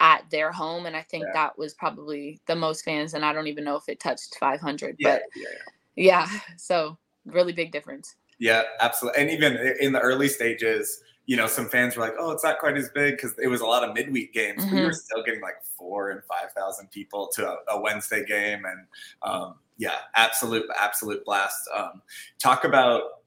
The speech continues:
Speaker 2: um, in terms of in the stadium, one of the things that makes it fun, I love that the coaches do this as well. They totally encourage celebrations. They welcome
Speaker 1: Yeah.
Speaker 2: it. You know, this is,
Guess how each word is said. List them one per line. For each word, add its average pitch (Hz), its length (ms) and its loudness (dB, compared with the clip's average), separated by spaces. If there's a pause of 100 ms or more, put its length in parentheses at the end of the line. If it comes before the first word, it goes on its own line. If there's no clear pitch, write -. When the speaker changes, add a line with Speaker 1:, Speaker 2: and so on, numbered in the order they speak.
Speaker 2:
um, 98 440 -8 (400)
in 113 120 -2
terms 123 360 2
of 104 360 2 (440)
in 135 160 2
the 135 80 0
stadium, 104 640 -2 (100)
one 117 140 0
of 120 60 -2
the - 20 -4
things 120 160 -2
that 113 100 -4
makes 110 200 -2
it 107 140 -6
fun, 104 420 0
I 117 140 4
love 123 220 0
that 120 140 2
the 113 80 -2
coaches 110 440 -4
do 110 160 -6
this 104 220 -4
as 92 140 -8
well. 104 340 0 (360)
They 120 420 2 (180)
totally 120 460 0
encourage 131 400 2
celebrations. 127 840 0
They 110 140 2
welcome 101 420 -2
Speaker 1:
Yeah. 156 100 2
Speaker 2:
it. - 120 -6
You 123 80 0
know, 110 120 0
this 113 220 -2
is, - 220 -8